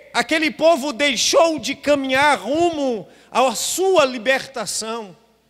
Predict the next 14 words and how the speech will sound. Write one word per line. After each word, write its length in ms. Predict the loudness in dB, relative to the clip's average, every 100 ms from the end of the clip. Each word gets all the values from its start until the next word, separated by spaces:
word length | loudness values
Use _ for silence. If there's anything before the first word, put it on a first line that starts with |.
| _ _ _ _ _ _ -6
Aquele 360 | -2 2 0
povo 540 | 0 4 4 4 0 -4
deixou 460 | -2 -2 0 -2
de 120 | -2
caminhar 500 | -4 -2 -2 0 0 0
rumo 500 | -2 0 0 0 0
àquilo 420 | 0 -4 -6 -6
que 120 | -8
Deus 360 | -2 0 0 -6
tinha 520 | -4 -2 0 2 0
para 240 | 0 -4
a 20 |
vida 260 | -4 -4 -6
deles. 760 | -4 -6 -6 -12 -14 -12 -14